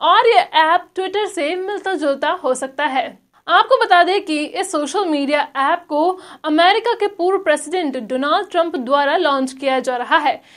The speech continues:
दरअसल ट्रंप को किसी कारणवश सभी सोशल मीडिया प्लेटफॉर्म से बैन कर दिया गया था और अब इसलिए वो अपना खुद का सोशल मीडिया प्लेटफॉर्म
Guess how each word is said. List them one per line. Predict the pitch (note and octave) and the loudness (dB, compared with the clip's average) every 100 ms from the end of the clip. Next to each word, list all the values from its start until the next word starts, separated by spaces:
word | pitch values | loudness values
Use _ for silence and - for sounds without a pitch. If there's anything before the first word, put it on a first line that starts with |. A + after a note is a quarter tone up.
| - - | -20 2
दरअसल | D#4 F#4 G4 G4+ G4+ | 2 4 0 0 0
ट्रंप | F#4+ F#4 G4+ | 2 2 2
को | F#4+ F#4+ | 0 0
किसी | G4 F4+ F4+ F#4 | 0 -4 -2 -2
कारणवश | E4+ D#4+ F#4 F#4+ E4 F#4 | 0 0 0 -2 -2 -2
सभी | F#4 E4+ E4 A#4 | 0 0 4 2
सोशल | A#4 F#4 F#4 | 2 -4 -4
मीडिया | F4 E4+ F4 | -4 -2 -2
प्लेटफॉर्म | E4+ D4 D4 E4 D#4 F4+ | 0 0 0 -2 -2 -4
से | - C#4+ F4 - - - | -4 -4 -4 -8 -18 -6
बैन | B3 D4+ G4 | 0 2 0
कर | F#4+ C4+ | 2 2
दिया | C4 B3+ | 2 -2
गया | A#3 A#3+ | 0 -2
था | C4 C#4 G#3+ - - - | -2 -2 -4 -6 -20 -4
और | D#4 | 2
अब | E4 E4 | 2 2
इसलिए | F4+ E4+ F4+ F#4+ | -2 -2 -2 -2
वो | E4+ E4+ | 2 2
अपना | E4 E4 E4 | 2 0 -4
खुद | E4 F4 | -2 -6
का | D4 D#4 | -2 0
सोशल | F4+ - F#4 G#4+ G4+ | 0 -2 0 0 0
मीडिया | F#4 F#4 | 0 0
प्लेटफॉर्म | F#4 D#4+ D#4 D#4 D4+ F#4+ | 2 0 0 0 0 0